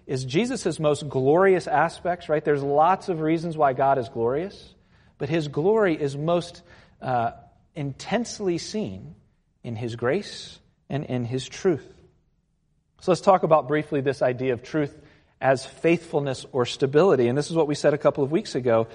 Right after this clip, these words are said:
Uh, friends, what the Bible holds before us is truth. God's truth is always objective, right? Meaning it's fixed, and it's ex-, external, right? And so what it means it's not is it's not subjective. It doesn't change with our emotions. It doesn't change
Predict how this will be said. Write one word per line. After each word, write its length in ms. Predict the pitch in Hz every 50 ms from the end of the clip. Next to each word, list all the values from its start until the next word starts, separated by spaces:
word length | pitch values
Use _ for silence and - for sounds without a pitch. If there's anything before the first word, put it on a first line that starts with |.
| - - - - - _ -
Uh, 180 | 135 135 -
friends, 360 | - - 180 175 165 147 127 - - - - _ _ _ _ _ _ _ _ _ -
what 220 | 127 170 220 -
the 80 | 220 185
Bible 360 | 185 175 175 175 175 160 147
holds 320 | - 170 160 170 160 135
before 460 | 143 143 - - - 165 165 139 120
us 200 | 117 110 107 - -
is 220 | 135 127 120 -
truth. 640 | - - - - - 240 240 165 120 135 160 - -
God's 360 | - 151 156 190 208 220 196 -
truth 360 | - - 156 139 147 - -
is 120 | 143 135 135
always 500 | - 135 147 156 156 160 143 139 135 - -
objective, 720 | 131 123 113 113 120 143 151 - - - 226 254 254 - - - _ _ _ _ -
right? 280 | 127 135 147 190 220 - - - - - _ -
Meaning 300 | 151 151 156 147 143 143
it's 200 | 135 - - -
fixed, 720 | - - 123 131 147 143 - - - - - - - - _ _ _ _ _ _ _ _ _ _ _ _ _ -
and 100 | 151 165
it's 140 | 156 160 - - - -
ex-, 240 | 139 - - - - - -
external, 800 | 160 160 170 - - - - - - 214 233 196 110 - - _ _ _ _
right? 280 | - 117 135 180 226 - - - - _ _ _ _ _ _ _ _ _ _ _ _ _ _ _ _ _ _ _ -
And 80 | 139
so 160 | - - 170 160
what 140 | 156 160
it 100 | 156 156
means 240 | 170 175 180 185 170
it's 180 | 170 156 - -
not 400 | 165 180 220 233 185 - - 160
is 140 | 156 147 170
it's 180 | 165 - -
not 300 | 156 160 180 262 - -
subjective. 560 | - - 196 160 160 185 208 208 - 147 120
It 60 | 123 117
doesn't 260 | 151 160 175 208 190
change 360 | - - 170 160 175 185 175
with 120 | 180 160
our 140 | 208 180 160
emotions. 420 | 143 139 147 175 196 196 196 160 147
It 80 | 135
doesn't 260 | 151 156 151 156 139
change 420 | - - 160 156 165 180 180 175